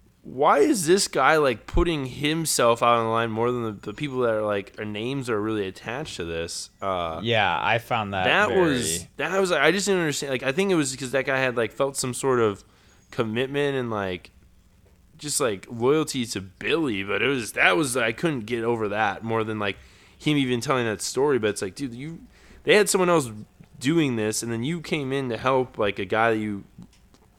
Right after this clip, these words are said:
Speaker 1: believed in and stuff, and, like, he set you up in a
Speaker 2: P J, I
Speaker 1: terrible position.
Speaker 2: P J, I'm, I'm loyal to you, but I will never do that.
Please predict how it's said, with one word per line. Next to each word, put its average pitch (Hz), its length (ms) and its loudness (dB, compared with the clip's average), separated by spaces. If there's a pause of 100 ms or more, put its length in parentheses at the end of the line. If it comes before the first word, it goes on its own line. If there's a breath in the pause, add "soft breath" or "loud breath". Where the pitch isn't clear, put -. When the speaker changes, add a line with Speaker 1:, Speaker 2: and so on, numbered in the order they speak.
(440)
Speaker 1:
believed 117 460 -2
in 104 80 0
and 98 180 -4
stuff, 101 360 -2
and, 104 80 -4
like, 95 160 -4 (560 soft breath)
he 208 140 -2
set 147 220 2
you 139 120 4
up 131 60 2
in 117 80 4
a 110 40 4
Speaker 2:
P 110 80 4
J, - 0 -
I - 20 0
Speaker 1:
terrible 160 400 0
position. 98 540 -8 (760)
Speaker 2:
P 117 160 -8
J, 104 260 -2
I'm, 104 600 -2
I'm 107 220 -8
loyal 107 340 0
to 123 160 -6
you, 117 260 -2
but 104 160 -6
I 87 120 -2
will 85 100 -6
never 82 320 -8
do 82 160 -10
that. - 280 -12